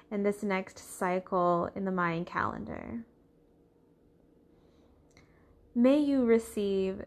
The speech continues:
the clarity you need to discern what is ready to be released. May you feel the support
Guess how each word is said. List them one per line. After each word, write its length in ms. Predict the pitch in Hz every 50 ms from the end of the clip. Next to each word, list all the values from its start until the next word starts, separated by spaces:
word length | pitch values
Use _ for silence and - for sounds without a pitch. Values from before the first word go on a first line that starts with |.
| - 220
the 100 | - 220
clarity 920 | - - - 226 202 196 202 214 214 208 220 220 214 214 214 214 220 208 -
you 140 | 220 226 226
need 460 | 208 190 185 180 175 175 180 190 202 - - - - - -
to 120 | - 233
discern 680 | 233 226 226 - - 226 220 214 214 214 214 214 - -
what 260 | - 214 220 233 233
is 160 | 240 220 208
ready 440 | 202 202 202 196 208 202 196 196 190 -
to 80 | - 220
be 160 | 196 196 190
released. 800 | 190 196 190 190 185 175 - - 226 - - - - - - - - _ _ _ _ _ - - _ _ _ _ _ _ _ _ _ _ _ _ _ _ _ _ _ _ _ _ _ _ _ _ _ _ _ _
May 140 | - 233 226
you 240 | 226 226 240 254 247
feel 760 | - - - - 208 208 208 208 208 202 202 202 202 - 196 - -
the 120 | 202 208
support 840 | 208 - - 208 - - - - 208 190 190 185 185 - - -